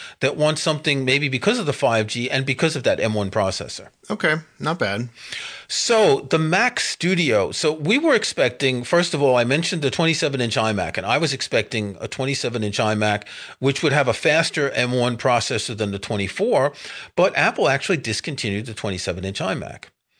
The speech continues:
Speaker 1: We don't know if this is a permanent discontinuation or if they're gonna bring it back, say, an iMac Pro model at some point. And so what they did is they came out with a new Mac, which is like two Mac Minis stacked together.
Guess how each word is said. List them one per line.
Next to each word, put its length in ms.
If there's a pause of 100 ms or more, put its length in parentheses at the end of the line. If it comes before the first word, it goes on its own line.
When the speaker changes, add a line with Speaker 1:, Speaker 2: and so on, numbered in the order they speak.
(540)
Speaker 1:
We 100
don't 180
know 140
if 100
this 160
is 140
a 80
permanent 640
discontinuation 1040
or 200
if 80
they're 100
gonna 140
bring 240
it 140
back, 280
say, 220
an 60
iMac 440
Pro 220
model 420
at 160
some 220
point. 340 (440)
And 100
so 80
what 160
they 80
did 160
is 100
they 100
came 200
out 160
with 140
a 60
new 180
Mac, 380 (120)
which 340
is 520 (180)
like 240 (200)
two 200
Mac 280
Minis 260
stacked 420
together. 400